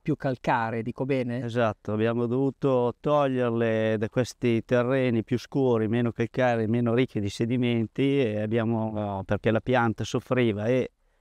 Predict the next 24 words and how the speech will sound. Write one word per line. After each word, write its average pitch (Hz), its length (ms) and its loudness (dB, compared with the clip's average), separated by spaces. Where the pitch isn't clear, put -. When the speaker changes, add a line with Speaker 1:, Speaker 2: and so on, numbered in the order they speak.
Speaker 2:
lo - 140 -4
stress, 127 600 0
eh, 104 400 0
del 101 140 -6
sole, 113 600 0
del 98 220 -8
cambiamento 110 520 -2
climatico 117 400 0
li 110 100 -2
uccideva. 104 640 -2
Quindi 139 220 0
abbiamo 120 200 0
dovuto 123 280 -2
togliere 107 760 0
i 104 100 -6
vigneti 123 680 0
e 113 80 0
metterli 113 640 0
in 113 100 0
terreni 117 640 0
più 131 140 -2
chiari, 117 580 0
più - 180 -8
bianchi, 104 680 -2